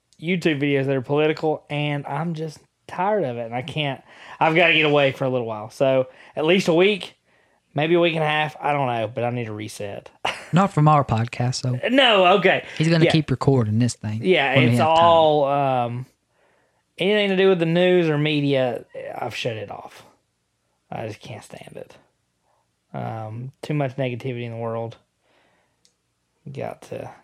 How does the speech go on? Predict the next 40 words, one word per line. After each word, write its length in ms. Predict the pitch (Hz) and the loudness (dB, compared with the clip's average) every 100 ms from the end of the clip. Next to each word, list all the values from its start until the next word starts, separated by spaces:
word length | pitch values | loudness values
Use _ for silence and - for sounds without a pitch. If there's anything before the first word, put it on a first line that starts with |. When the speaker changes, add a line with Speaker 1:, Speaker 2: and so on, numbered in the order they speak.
| - | -8
Speaker 1:
gotta 160 | 123 113 | -6 -6
get 120 | 113 | -6
away 180 | 113 110 | -6 -6
from 200 | 113 110 | -8 -10
it 60 | |
sometimes 400 | 117 113 113 107 | -10 -8 -8 -10
and 80 | 107 | -10
reset. 520 | 107 107 - 123 - | -10 -10 -10 -10 -12
So 240 | - - - | -14 -14 -14
that's 160 | - - | -14 -10
what 80 | 135 | -8
I'm 100 | 135 | -6
trying 380 | - 160 160 | -4 -2 -4
to 80 | 143 | -6
do. 480 | 139 185 196 147 131 _ _ _ _ _ _ _ - | -2 0 2 0 -4 _ _ _ _ _ _ _ -8
Um, 420 | 131 127 120 123 - | -4 -2 -4 -8 -14
today's 280 | 127 156 170 | -8 -6 -4
been 200 | 185 147 | -4 -2
good. 460 | 139 185 135 127 - _ _ _ _ _ _ _ _ _ - | -4 -2 -4 -6 -18 _ _ _ _ _ _ _ _ _ -12
I've 200 | 131 127 | -10 -6
not 200 | 143 147 | -6 -4
even, 460 | 151 147 139 139 - _ _ _ _ _ - | -6 -6 -8 -10 -16 _ _ _ _ _ -6
I 60 | |
thought 260 | 139 160 151 | 0 2 2
I 40 | |
would 160 | 135 127 | 2 0
be, 160 | 135 | -2
like, 260 | 117 110 - | -2 -6 -10
obsessed 560 | - - 143 139 - - | -12 -4 -4 -4 -10 -18
and 280 | 113 113 | -16 -10
wanting 320 | 127 135 120 113 | -6 -6 -6 -8
to 80 | 123 | -6
look 260 | 147 143 | -6 -6
at 80 | 127 | -12
stuff, 320 | - 110 117 _ | -10 -10 -10 _
but 220 | - - - _ _ _ _ | -12 -12 -16 _ _ _ _
I've 80 | 139 | -12
actually 220 | 147 127 | -10 -8
been 140 | 123 120 | -6 -8
okay 500 | 117 151 131 117 | -8 -8 -6 -8